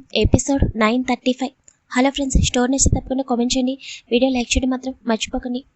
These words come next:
విక్రమ్, వైష్ణవి వాళ్ళ ఫ్లైట్ అనేది ముంబైలో ల్యాండ్ అవుతుంది. స్టీఫెన్ already విక్రమ్ వాళ్ళ దగ్గరికి చేరుకుంటాడు. విక్రమ్ జాన్ వాళ్ళ వైపు చూస్తూ,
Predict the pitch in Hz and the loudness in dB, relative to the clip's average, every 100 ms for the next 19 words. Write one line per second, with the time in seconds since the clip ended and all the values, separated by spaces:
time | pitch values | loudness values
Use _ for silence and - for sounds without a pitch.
0 | _ _ 208 226 - 320 330 _ 208 220 | _ _ 2 2 2 -2 -2 _ 2 2
1 | 220 285 302 285 269 277 - 262 233 233 | 2 -2 0 0 0 -2 -6 -2 0 2
2 | 285 277 277 285 - - - 226 233 262 | 0 0 -2 -6 -14 -20 0 4 4 2
3 | 294 285 285 - 233 226 262 269 277 262 | 0 -2 -6 0 0 2 0 0 -2 -2
4 | - _ _ _ _ - - 254 240 302 | -6 _ _ _ _ -6 0 0 0 -4
5 | 311 - 226 233 285 294 - 208 226 285 | -4 0 2 2 0 -4 -4 -2 0 0
6 | 302 294 285 277 247 226 220 277 285 294 | -2 -2 -4 -6 -2 -2 0 -2 -4 -6
7 | - - 247 254 269 269 269 269 - _ | -4 0 0 0 0 -2 -2 -4 -10 _
8 | _ _ - _ 226 226 214 320 320 311 | _ _ -20 _ 2 2 2 0 -2 -6
9 | - 208 240 226 285 311 311 285 262 - | -8 0 2 2 2 0 0 0 0 0
10 | 311 285 294 | -2 -4 -6